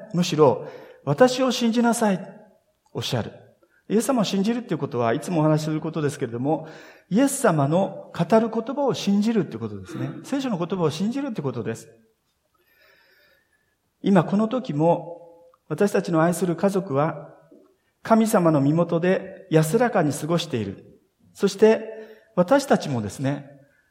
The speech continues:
イエス様が私のために場所が用意、整ったら、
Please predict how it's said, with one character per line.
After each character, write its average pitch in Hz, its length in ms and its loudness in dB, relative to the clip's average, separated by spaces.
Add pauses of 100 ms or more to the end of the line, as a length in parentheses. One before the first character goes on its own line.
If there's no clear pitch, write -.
(180)
イ 160 80 6
エ 180 60 10
ス 180 80 0
様 135 220 6
が 120 520 4
私 151 320 0
の 160 120 2
た 160 120 2
め 165 120 0
に 147 80 0
場 123 140 -2
所 151 160 -4
が 143 120 4
用 165 200 2
意、 127 80 0
整 190 360 -2
っ 214 100 -6
た 175 120 -2
ら、 - 480 -2